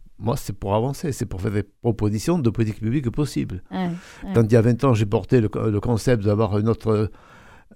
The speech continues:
Speaker 1: organisation d'enseignement supérieur à la recherche dans l'ex-Midi-Pyrénées, en proposant à l'université pour les réseaux de ville Castres-Albi-Rodez, on m'a dit, demandé si j'étais, euh,
Speaker 2: Fou.
Speaker 1: j'étais fou. Mais,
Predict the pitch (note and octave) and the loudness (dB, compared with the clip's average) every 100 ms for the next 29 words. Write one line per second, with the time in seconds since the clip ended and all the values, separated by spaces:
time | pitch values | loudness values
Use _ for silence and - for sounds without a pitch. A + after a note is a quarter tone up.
0 | - - G#2+ B2 B2 B2 B2+ A#2 - A#2 | -12 -2 4 6 6 6 6 4 4 2
1 | A#2 - A#2 A#2 G#2+ G#2+ G#2 - G2 G2 | 2 0 0 2 4 2 2 0 0 2
2 | A2 B2+ G#2+ G#2 A2 A2+ F#2+ A#2+ F#3+ - | 2 2 0 -4 0 0 2 2 0 -2
3 | - - - A2+ A#2 A2+ A2+ B2 A2+ G2+ | -10 -16 -8 -2 0 2 2 2 2 0
4 | - G#2 B2 B2 G2+ G#2 G#2+ A2 A2 A2+ | -4 0 0 2 2 2 2 2 2 2
5 | C3 A#2 A2 G#2+ G#2 G#2+ D3+ F#3 - - | 2 0 0 0 0 2 2 2 0 -6
6 | - _ _ _ _ - - F#2+ G#2 F2+ | -20 _ _ _ _ -14 -6 -4 -4 -4
7 | E2+ G2 A2 F#2+ F2 F#2+ F#2 F2 E2 E2 | -4 -2 -2 -4 -4 -2 -2 -2 -2 -4
8 | F2 F2+ F#2 C4 - - - A#2+ - - | -4 -4 -2 -2 -4 -12 -12 -8 -8 -8
9 | - - G#2+ F3 - F#3+ G#2+ - | -10 -6 -4 -2 0 -2 -2 -6